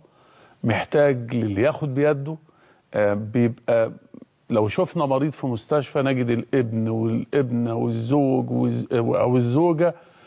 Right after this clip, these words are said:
والأسرة، نقول طاقات معطلة قاعدين جنبه ما بيعملوش حاجة. لكن اللي بيساهم في إعادة المريض إنه يرجع تاني عضو نافع يشتغل يؤدي ما عليه، سواء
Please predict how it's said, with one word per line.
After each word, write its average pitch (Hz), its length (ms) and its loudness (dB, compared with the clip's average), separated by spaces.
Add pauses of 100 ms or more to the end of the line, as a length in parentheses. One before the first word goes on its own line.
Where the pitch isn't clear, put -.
(160)
والأسرة، 175 800 0 (500)
نقول 147 320 2
طاقات - 540 -4
معطلة 117 600 0
قاعدين 131 400 2
جنبه 110 340 -4
ما 107 60 -4
بيعملوش 120 380 0
حاجة. 110 300 -2 (580)
لكن 123 400 0
اللي 113 180 2
بيساهم 147 720 0 (100)
في - 340 -4
إعادة 170 500 2
المريض 117 560 -4 (720)
إنه 113 240 4
يرجع 160 360 2
تاني 123 400 -2
عضو 135 440 -2
نافع 131 400 -4
يشتغل 117 580 -2
يؤدي 110 360 -2
ما 104 120 -4
عليه، 98 380 0
سواء 113 360 0